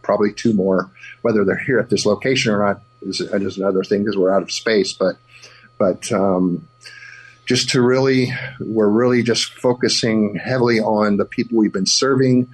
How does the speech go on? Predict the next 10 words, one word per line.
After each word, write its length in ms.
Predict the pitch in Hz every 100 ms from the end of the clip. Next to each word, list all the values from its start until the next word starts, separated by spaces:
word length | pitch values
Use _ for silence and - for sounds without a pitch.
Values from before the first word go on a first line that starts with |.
| - - -
and 180 | 101 101
just 280 | 101 98 -
loving 440 | 95 113 117 117
on 140 | 110 110
them, 140 | 110
trying 200 | - 107
to 40 |
meet 180 | 104 113
their 160 | 120 107
needs. 580 | 104 107 104 - -